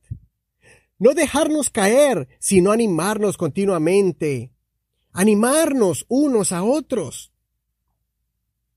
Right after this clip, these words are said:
Pregúntales más seguido:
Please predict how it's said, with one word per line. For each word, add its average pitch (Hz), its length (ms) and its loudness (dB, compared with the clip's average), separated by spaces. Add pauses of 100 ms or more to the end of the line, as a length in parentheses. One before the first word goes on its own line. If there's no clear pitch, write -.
(300)
Pregúntales 208 1080 0
más 180 300 0
seguido: 170 560 -4